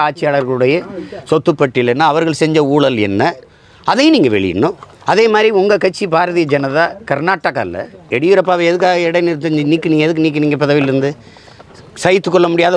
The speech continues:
ஊழல் தானே, அதையெல்லாம் நீங்க வெளியிடணும். நீங்க மகாராஷ்டிரால சிவசேனால இருந்து நாற்பது எம் எல் ஏக்களை தூக்குனீங்க, ஒரு ஆளுக்கு நூத்தி முப்பது கோடி கொடுத்தீங்களா இல்லையா?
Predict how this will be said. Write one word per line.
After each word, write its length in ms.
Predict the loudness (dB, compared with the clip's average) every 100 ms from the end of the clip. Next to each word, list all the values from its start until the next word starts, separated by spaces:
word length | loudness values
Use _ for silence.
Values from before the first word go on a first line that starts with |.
| 2
ஊழல் 280 | 2 2 0
தானே, 140 | 0 0
அதையெல்லாம் 280 | 0 0 2
நீங்க 120 | 2 2
வெளியிடணும். 480 | 2 0 0 -4 -12 -18 -20 -20 -20 -20 -20 -4
நீங்க 140 | 0 2
மகாராஷ்டிரால 720 | 2 2 0 -2 0 0 2 0 -2 -4
சிவசேனால 540 | -2 0 2 2 2 0
இருந்து 180 | 0 2
நாற்பது 360 | 2 0 0 0 0
எம் 100 | 0
எல் 80 | 0
ஏக்களை 180 | 0 0 0
தூக்குனீங்க, 340 | 0 0 0 2
ஒரு 80 | 2
ஆளுக்கு 320 | 2 0 -2 0
நூத்தி 200 | 0 0
முப்பது 200 | 2 2
கோடி 120 | 2 2
கொடுத்தீங்களா 340 | -2 0 0 0
இல்லையா? 220 | -2 -8